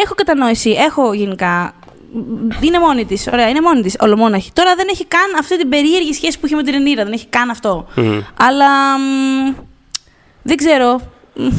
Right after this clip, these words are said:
Speaker 1: it, decisions, decisions. Ε, οκ. Ε, οπότε μένουμε εκεί, μένουμε εκεί, ε, σε αυτό το παρεάκι, το φίνο που σχηματίζεται και θα δούμε πώς θα, τι ρόλο θα παίξει στην πορεία. Και
Speaker 2: Ε, η αλήθεια είναι ότι αυτό, αφήνουμε τα πράγματα σε μια έκρηθμη κατάσταση.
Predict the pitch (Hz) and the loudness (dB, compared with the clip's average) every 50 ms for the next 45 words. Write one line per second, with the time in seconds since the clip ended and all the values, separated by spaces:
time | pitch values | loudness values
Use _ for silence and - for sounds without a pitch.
0 | - - - - - - - 262 220 208 - - 247 247 220 208 247 247 - 311 | -2 -4 -6 -8 -10 -6 -4 -4 -4 -4 -4 -4 -2 -2 -2 0 -2 0 2 2
1 | 320 277 294 294 269 247 262 240 269 285 233 202 190 180 185 180 180 - 202 214 | 2 2 2 2 2 0 0 0 2 2 2 2 0 -2 -2 -2 -2 0 0 0
2 | 220 220 220 226 226 220 - - 254 - 226 208 202 208 202 - - - - - | 0 0 -2 -2 -2 -4 -4 -4 -4 -2 -2 -2 -2 -4 -6 -10 -16 -16 -16 -16
3 | - - - - - - - - - 349 - 453 523 523 571 466 440 480 587 571 | -16 -18 -18 -18 -14 -8 -6 -2 -2 -2 0 0 0 0 0 0 0 -2 -2 0
4 | 480 381 285 - 453 359 247 196 170 156 233 320 381 381 320 254 214 - 226 226 | -2 -2 0 2 2 2 2 0 -2 0 0 0 0 2 0 0 0 0 -2 0
5 | 247 302 - - - - - - 123 233 - - 233 285 330 294 277 - 247 226 | 0 0 -2 -4 -8 -6 -2 -2 0 0 0 -2 -2 -2 -2 -2 0 0 2 2
6 | 226 254 277 - - 214 - - 294 302 262 208 190 185 180 175 180 180 175 170 | 2 2 0 -2 -6 -6 -4 0 0 0 2 0 0 -2 -2 -2 0 0 0 0
7 | 170 175 - - - 196 175 170 - 185 180 180 180 214 285 339 370 - - 247 | 0 -2 -2 -4 -2 -2 -2 -2 -2 -2 -4 -2 -2 -2 -4 -4 -4 -6 -6 -4
8 | - 240 226 233 247 226 208 208 - 196 196 - - 185 180 180 175 175 - - | -2 -2 0 0 0 0 -2 -2 -2 -4 -4 -2 -2 -2 -2 -2 -2 -4 -8 -12
9 | - - - - - - - - 226 214 202 196 185 202 - - 190 190 - - | -20 -20 -20 -20 -20 -10 -4 -2 0 0 0 -2 -2 -4 -4 -4 -4 -4 -4 -6
10 | - 202 175 180 175 170 175 175 170 170 196 269 359 440 - - - - - - | -4 -2 0 0 0 0 0 0 0 0 0 0 -2 -2 -8 -12 -18 -18 -18 -18
11 | - _ _ - - - 440 508 523 508 - - 311 294 240 202 196 220 233 - | -20 _ _ -10 -2 0 0 2 2 2 0 0 0 2 2 2 2 2 2 2
12 | 254 247 233 240 214 - 226 196 - - 240 254 233 214 202 214 220 233 220 214 | 0 0 0 0 0 2 2 2 2 2 0 0 0 0 2 2 2 0 0 -2
13 | 196 214 208 214 208 220 240 - - 185 175 135 147 147 127 127 117 120 113 110 | 0 2 2 4 4 4 2 2 2 0 0 2 0 0 0 2 2 2 0 0
14 | - 117 107 127 127 135 170 214 | -2 -4 -2 0 0 0 0 -2